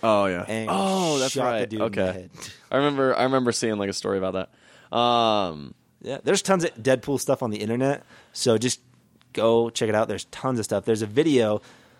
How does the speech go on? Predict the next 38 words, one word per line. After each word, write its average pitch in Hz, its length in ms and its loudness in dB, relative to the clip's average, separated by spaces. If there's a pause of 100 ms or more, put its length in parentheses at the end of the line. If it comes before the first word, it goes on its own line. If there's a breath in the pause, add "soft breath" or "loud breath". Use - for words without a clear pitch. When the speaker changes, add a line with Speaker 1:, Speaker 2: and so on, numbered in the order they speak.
(260 loud breath)
Speaker 2:
um, 107 520 0 (1000)
promoting 101 320 -4
other 98 100 -6
people's 101 260 -10
videos, 101 360 -2 (120)
Speaker 1:
Yeah, 98 140 -6
Speaker 2:
but 156 140 2
Speaker 1:
that's 147 140 -4
fine. 127 140 2
Speaker 2:
of 117 240 -2
a 101 120 -8
hundred 156 240 0 (140)
Speaker 1:
Whatever. - 80 -4
Speaker 2:
references, 113 840 0 (440)
uh, 98 260 -2
that 95 220 -8
Deadpool 135 580 -2 (340)
had. 147 320 0 (100)
Speaker 1:
Uh-huh. 107 380 0
Speaker 2:
And 107 340 -10 (180)
it's 117 200 -8 (200)
pretty 190 240 4
interesting. 117 380 -2
You 135 80 0
should - 180 -2
check 123 220 2
it 117 80 2
out. 104 220 2 (420 soft breath)
They've 117 180 2
got 123 300 0 (260)
everything, 135 400 -2
even 214 240 2
including, 165 400 -2
like, 127 240 0
uh, 110 300 0
when 110 200 -8
Ryan 110 240 -4
Reynolds 107 440 -8